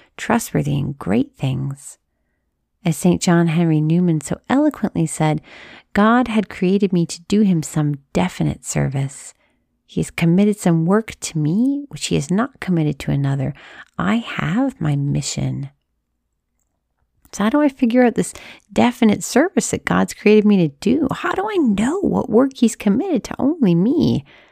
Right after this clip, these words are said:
How do I discover the mission that he's given to me? God uniquely works with each soul with his providential timing.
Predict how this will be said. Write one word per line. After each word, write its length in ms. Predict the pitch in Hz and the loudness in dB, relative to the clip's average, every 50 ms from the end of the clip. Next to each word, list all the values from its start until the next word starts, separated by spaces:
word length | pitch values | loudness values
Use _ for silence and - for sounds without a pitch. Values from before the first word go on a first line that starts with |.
| _ _ _ _ _ _ _ _ _ _ _ _ - | _ _ _ _ _ _ _ _ _ _ _ _ -18
How 120 | - - | -12 -10
do 120 | - - - | -8 -6 -6
I 40 | - | -2
discover 600 | 226 220 214 - - - - 226 254 269 262 226 | -2 -2 -2 -2 -2 0 2 4 6 6 6 6
the 80 | 190 | 6
mission 320 | 190 185 220 285 - - 214 | 6 6 6 4 4 4 4
that 100 | 165 165 | 4 4
he's 180 | 165 170 165 | 2 2 0
given 440 | - - 185 185 180 185 175 170 151 _ - | 0 2 2 2 4 4 2 2 0 _ -8
to 580 | - - - 185 180 170 165 147 131 160 160 - - | -8 -4 0 2 2 2 2 0 -2 -2 -4 -6 -8
me? 600 | 147 143 156 180 233 226 170 147 131 - - - - _ _ _ _ _ _ _ _ _ _ _ _ _ _ _ _ _ _ _ _ _ _ _ _ _ _ _ _ - - | -6 -6 -6 -4 -4 -4 -4 -4 -6 -8 -12 -20 -20 _ _ _ _ _ _ _ _ _ _ _ _ _ _ _ _ _ _ _ _ _ _ _ _ _ _ _ _ -16 -14
God 260 | - - - - - | -12 -12 -8 -4 -2
uniquely 400 | 523 494 480 453 - - - 294 | 2 4 4 4 4 6 6 8
works 420 | 240 214 233 277 277 - - - | 8 8 6 6 4 0 -4 -2
with 160 | - 190 - | -2 0 2
each 240 | 240 247 262 269 - | 2 0 0 0 -2
soul 520 | - - - - - 202 190 190 185 180 175 | -6 -6 -4 0 2 4 6 6 6 4 2
with 140 | 175 165 | 0 0
his 140 | - 170 - | -2 -6 -6
providential 680 | - - - - 208 220 214 202 190 180 170 - 170 160 | -8 -6 -2 0 2 2 2 2 2 0 0 -2 -4 -4
timing. 680 | - - - - 156 151 151 151 151 147 151 156 165 | -4 -6 -6 -4 -2 -2 0 0 -2 -2 -2 -4 -6